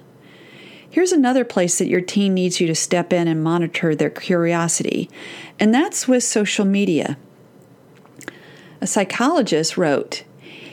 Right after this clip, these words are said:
"Even when being actively curious is not in your best interest, that quest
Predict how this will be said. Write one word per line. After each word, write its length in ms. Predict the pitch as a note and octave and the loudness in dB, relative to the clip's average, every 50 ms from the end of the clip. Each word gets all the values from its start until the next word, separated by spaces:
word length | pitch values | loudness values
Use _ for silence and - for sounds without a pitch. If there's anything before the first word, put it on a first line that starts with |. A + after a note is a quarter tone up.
| - - | -4 0
"Even 360 | - A#3 C4 C#4 E4 E4 D#4+ | 2 2 4 4 4 2 2
when 180 | C#4+ A#3+ A3+ G3+ | 2 2 2 2
being 340 | G3 G#3+ G#3+ G#3 G#3 - - | 2 2 2 0 0 -2 -2
actively 520 | - F3 G#3 C4 - - D4+ C#4+ D4+ C#4+ C#4+ | -2 0 0 0 0 -2 0 2 2 0 0
curious 580 | C#4 - - - C4 B3 A3+ G3 F3 E3 - | 0 -2 -2 0 0 2 2 0 0 0 -2
is 140 | - F3 - | -2 -2 0
not 220 | F#3+ F#3 F#3 G3+ G#3+ | 0 0 0 0 2
in 120 | G#3+ G#3 | 2 2
your 100 | G#3 F#3+ | 0 0
best 300 | F3 F3+ E3+ D3+ - - - | 0 0 0 0 -2 -4 -2
interest, 520 | - B3+ C#4 C#4 - E3+ C#3+ - - - - | 0 2 2 2 0 -2 -2 -2 -4 -2 -2
that 220 | G3 F#3 - - | -2 -2 -2 -6
quest 600 | - - - B3+ C#4+ E4+ E4+ - - - - - | -8 -4 0 0 0 0 0 -2 -4 -4 -6 -10